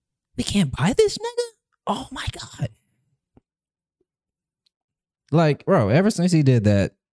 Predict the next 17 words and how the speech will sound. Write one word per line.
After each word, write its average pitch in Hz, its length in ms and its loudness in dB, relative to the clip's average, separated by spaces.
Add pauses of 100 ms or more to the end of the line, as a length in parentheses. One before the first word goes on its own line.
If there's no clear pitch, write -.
(920)
Dave 139 200 4
Chappelle 101 600 2 (1400)
proved 110 480 2
that, 90 320 -4 (720)
yeah, 202 160 2
fuck 233 320 0
you. 147 240 2 (280)
You 160 120 2
know, 175 340 0
just 156 260 -4
fuck 190 220 -2
you. 101 240 -2
Fuck, - 260 -2
fuck, 165 280 -2
fuck - 320 -2
you 185 100 2
corporations. 131 960 0